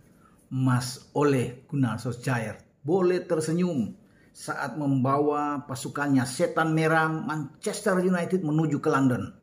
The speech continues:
Bertandang ke markas Tottenham Hotspur dan M U menang tiga kosong clean sheet.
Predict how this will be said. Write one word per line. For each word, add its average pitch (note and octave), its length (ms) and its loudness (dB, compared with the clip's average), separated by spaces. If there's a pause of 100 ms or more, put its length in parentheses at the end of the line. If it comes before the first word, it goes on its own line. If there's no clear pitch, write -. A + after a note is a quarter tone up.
(600)
Bertandang C3 560 -2
ke C3 80 0
markas B2+ 640 -2 (320)
Tottenham D3 320 -2
Hotspur D#3+ 400 6 (640)
dan E3 640 2 (480)
M C3+ 240 2 (160)
U D3+ 320 4 (800)
menang A#2+ 800 2 (240)
tiga C#3+ 800 -2
kosong D3 560 -4 (320)
clean G3 240 6
sheet. - 400 2